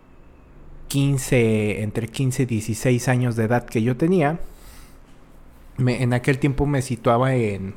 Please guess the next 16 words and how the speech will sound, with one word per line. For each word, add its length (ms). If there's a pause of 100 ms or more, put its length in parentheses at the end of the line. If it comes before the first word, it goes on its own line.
Puerto 320
Vallarta. 600 (1600)
Entonces, 1040 (420)
por 840
alguna 320
razón, 520 (300)
eh, 480
no 160
terminé 400
mi 80
secundaria, 640
entonces 340
estaba 320
de, 320
de 160
ocio. 600